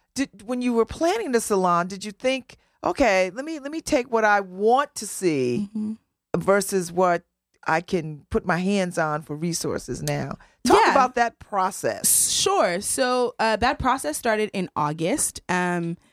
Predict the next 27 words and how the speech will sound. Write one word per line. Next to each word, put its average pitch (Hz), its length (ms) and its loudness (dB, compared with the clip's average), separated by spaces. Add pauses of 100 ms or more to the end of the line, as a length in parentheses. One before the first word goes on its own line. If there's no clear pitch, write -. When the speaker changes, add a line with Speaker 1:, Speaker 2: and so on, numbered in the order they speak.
(160)
Speaker 2:
and, 202 540 0 (140)
uh, 180 340 2 (120)
I'm 202 380 -2 (220)
always 190 360 0
someone 170 380 -2
who's 170 160 -2
very 160 180 0
completely 156 420 -2
honest. 151 480 -4
So, 156 420 0 (320)
uh, 185 240 4
when 208 200 2
I 214 140 0
took 226 200 -2
Speaker 1:
<laughs> 180 120 0
Speaker 2:
my 180 60 0
job, 170 360 0 (140)
one 175 180 0
of 175 60 -2
the 160 60 -4
first 160 220 -10
things 165 140 -6
I 151 80 0
told 151 200 -2
my 143 100 0
boss 143 300 -2
was, 147 120 -2